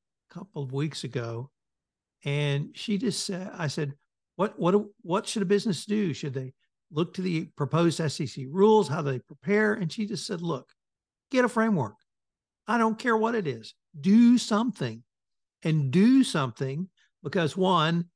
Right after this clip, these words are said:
if the S E C has a different rule, they're not gonna sanction you for putting a framework in place. Number two,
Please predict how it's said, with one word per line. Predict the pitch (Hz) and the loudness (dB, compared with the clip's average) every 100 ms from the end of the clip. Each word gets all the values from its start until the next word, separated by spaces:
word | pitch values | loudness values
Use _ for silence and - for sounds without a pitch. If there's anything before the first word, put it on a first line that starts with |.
| - | -10
if | 143 | -6
the | 160 156 | -2 -2
S | 156 185 | -2 -2
E | |
C | 147 180 | -2 -2
has | 156 143 | -2 -2
a | 131 | -4
different | 170 175 139 | -4 -6 -4
rule, | 131 143 | -2 -2
they're | 135 | -2
not | 143 156 | -2 -4
gonna | 123 | -6
sanction | 113 170 165 - 135 | -6 -4 -2 -2 -6
you | 123 127 131 | -6 -8 -10
for | - 113 _ | -12 -14 _
putting | - 165 | -6 -4
a | 117 | -4
framework | - 160 151 107 - | -4 -2 -2 -4 -8
in | |
place. | 110 127 131 170 | -10 -10 -8 -4
Number | 160 143 | -4 -4
two, | - 214 208 | -2 -2 -2